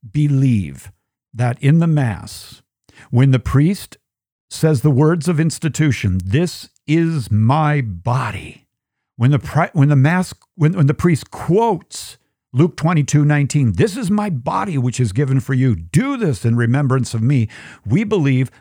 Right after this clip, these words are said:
that the greatest miracle on this side of heaven and in heaven takes place, and that is that bread becomes the body of Christ and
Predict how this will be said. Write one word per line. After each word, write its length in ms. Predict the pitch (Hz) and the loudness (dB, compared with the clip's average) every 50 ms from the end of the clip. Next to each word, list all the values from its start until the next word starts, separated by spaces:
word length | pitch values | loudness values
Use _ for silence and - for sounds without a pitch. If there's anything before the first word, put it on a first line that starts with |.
| _ | _
that 220 | - 123 139 131 - | -2 0 0 0 0
the 80 | 123 | -2
greatest 520 | 107 92 113 135 165 196 208 220 - - - | -2 0 0 0 0 -2 -4 -6 -8 -2 0
miracle 760 | 147 156 156 151 143 131 120 - - 117 120 123 151 - _ _ _ _ _ _ | 0 2 2 2 0 0 -2 -4 -4 -4 -2 -2 -4 -6 _ _ _ _ _ _
on 200 | - 123 117 113 | -4 0 0 2
this 180 | 101 110 196 - | 2 2 0 0
side 320 | - - 185 180 190 190 | 0 -2 -2 -2 0 -2
of 80 | 196 147 | -2 0
heaven 400 | 120 143 151 127 131 139 139 - _ _ - | 2 0 2 2 0 -2 -2 -4 _ _ -2
and 240 | 156 220 247 240 226 | 0 0 0 0 0
in 100 | 185 135 | 2 2
heaven 300 | 107 113 113 117 110 - | 2 2 2 0 -2 0
takes 260 | - 113 110 - - | -2 -4 -4 -4 -10
place, 540 | - - 143 151 156 151 - - - - _ _ _ _ _ _ _ | -8 -4 -2 0 0 -2 -4 -6 -16 -20 _ _ _ _ _ _ _
and 160 | - 139 127 135 | 0 0 2 4
that 180 | 139 143 131 | 4 4 4
is 220 | 127 135 131 117 98 | 4 4 2 2 2
that 300 | 107 113 113 117 95 85 | 0 -2 -2 -2 -6 -6
bread 500 | 87 101 120 175 202 175 95 82 85 82 - _ _ _ _ 101 | -2 0 0 2 2 0 -2 -2 -4 -8 -12 _ _ _ _ -6
becomes 800 | 82 113 110 - - 117 139 139 143 143 143 143 135 - - _ _ _ _ _ _ _ _ _ | -4 -4 -4 -2 0 0 2 2 2 2 2 0 -2 -4 -14 _ _ _ _ _ _ _ _ _
the 200 | - 104 113 107 | -14 -4 -4 -4
body 800 | 90 85 80 _ - - - 139 131 120 113 - - - - _ _ _ _ _ _ - | -4 -4 -12 _ -12 -8 -6 -6 -6 -6 -8 -12 -14 -20 -20 _ _ _ _ _ _ -6
of 200 | - 107 92 80 | -2 -2 -2 -4
Christ 640 | - - - - - 123 123 113 80 - - - - - | -6 -14 -14 -10 -6 -4 -4 -4 -4 -6 -8 -16 -14 -4
and 260 | - 131 127 127 117 | 0 2 2 2 2